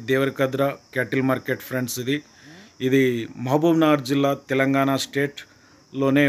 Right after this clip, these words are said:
ఒక one of the biggest cattle మార్కెట్గా పేరుంది friends. ఇది దేవరకద్ర మార్కెట్కి వచ్చేసి, ఇది, ఇది మహబూబ్ నగర్ to రాయచూర్ హైవేపై ఈ market ఉంటుంది. Present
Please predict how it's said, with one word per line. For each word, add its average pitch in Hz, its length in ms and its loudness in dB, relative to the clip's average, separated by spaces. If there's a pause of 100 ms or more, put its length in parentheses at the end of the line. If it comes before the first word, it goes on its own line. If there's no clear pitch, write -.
ఒక 127 120 -6 (260)
one 139 200 2
of 147 140 -2
the 151 80 2 (100)
biggest 139 440 0 (680)
cattle 131 320 2
మార్కెట్గా 127 460 -2 (160)
పేరుంది 127 380 0
friends. 123 320 -4
ఇది 131 100 0 (100)
దేవరకద్ర 123 540 2
మార్కెట్కి 117 420 -6
వచ్చేసి, 123 360 -4 (880)
ఇది, 151 200 8
ఇది 131 140 -4 (800)
మహబూబ్ 175 300 6
నగర్ 170 220 4
to 139 60 4 (160)
రాయచూర్ 147 380 2
హైవేపై 143 420 2
ఈ - 100 2
market 127 380 -2
ఉంటుంది. 127 340 -2 (1700)
Present 151 360 4